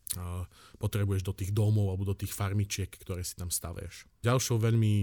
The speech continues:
dobrou metódou, ktorá by sa dala využívať, by bolo pestovanie takzvané hydroponické alebo akvaponické. Eh,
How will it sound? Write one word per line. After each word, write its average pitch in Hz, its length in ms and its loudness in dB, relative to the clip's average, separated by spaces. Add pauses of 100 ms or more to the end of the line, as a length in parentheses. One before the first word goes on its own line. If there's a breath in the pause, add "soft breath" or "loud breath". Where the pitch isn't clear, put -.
(120)
dobrou 110 340 0
metódou, 120 440 2
ktorá 113 200 -4
by 113 80 0
sa 110 140 -2
dala 107 160 2
využívať, 104 400 2
by 98 120 -4
bolo 98 200 -2
pestovanie 101 540 0
takzvané 98 520 -2 (380 soft breath)
hydroponické 117 880 2
alebo 101 240 -2
akvaponické. 120 1000 -2 (520 soft breath)
Eh, 101 100 -8